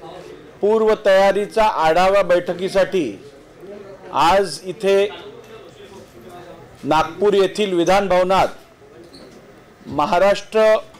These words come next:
विधान परिषदेच्या सन्मान्य उपसभापती नीलमताई गोरे, त्याचप्रमाणे मी आणि विधिमंडळातील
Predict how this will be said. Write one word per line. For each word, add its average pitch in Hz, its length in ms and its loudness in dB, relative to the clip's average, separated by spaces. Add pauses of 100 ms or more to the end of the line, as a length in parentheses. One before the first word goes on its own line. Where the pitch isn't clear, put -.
(180)
विधान 165 400 0
परिषदेच्या 196 960 0 (460)
सन्मान्य 180 760 0 (880)
उपसभापती 196 1040 0 (1160)
नीलमताई 175 500 2
गोरे, 175 340 2 (1400)
त्याचप्रमाणे 185 800 0
मी 180 240 -4
आणि 175 540 0 (760)
विधिमंडळातील 180 1120 2